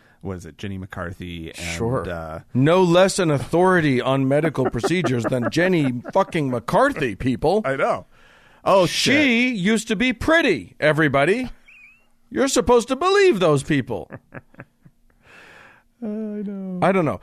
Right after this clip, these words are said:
Speaker 2: Here's the thing. Uh, there are, uh, there are a group of Christian right nut jobs that
Speaker 1: Yeah.
Speaker 2: are anti-vax.
Speaker 1: Absolutely.
Speaker 2: And there are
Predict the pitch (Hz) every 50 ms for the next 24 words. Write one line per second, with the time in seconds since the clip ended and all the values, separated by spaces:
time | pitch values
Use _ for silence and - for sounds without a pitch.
0 | - 180 156 - 254 269 240 220 165 151 151 101 - - _ _ _ _ _ _
1 | _ - 123 135 143 143 147 151 151 147 147 147 147 147 143 143 143 139 - -
2 | _ _ _ - - - - - - 1047 1077 - _ _ _ _ _ _ _ _
3 | _ _ _ _ _ _ _ _ - 151 156 214 214 220 175 - 165 190 226 240
4 | 214 190 170 131 - - - - 139 143 139 151 170 175 - - 139 156 170 190
5 | 202 175 156 139 110 127 135 127 113 123 117 107 - - - 117 107 - - 123
6 | 117 113 110 107 107 104 - - - - - _ _ _ _ - - 110 120 123
7 | 120 117 110 - - - 110 113 117 117 98 107 104 110 104 92 90 90 92 -
8 | - - _ _ _ _ _ _ _ _ _ - 120 117 117 117 113 107 95 107
9 | 107 95 95 82 - - - - 113 110 - - 98 87 82 - - _ - 156
10 | 170 196 202 220 226 226 - - 160 180 180 175 175 180 175 165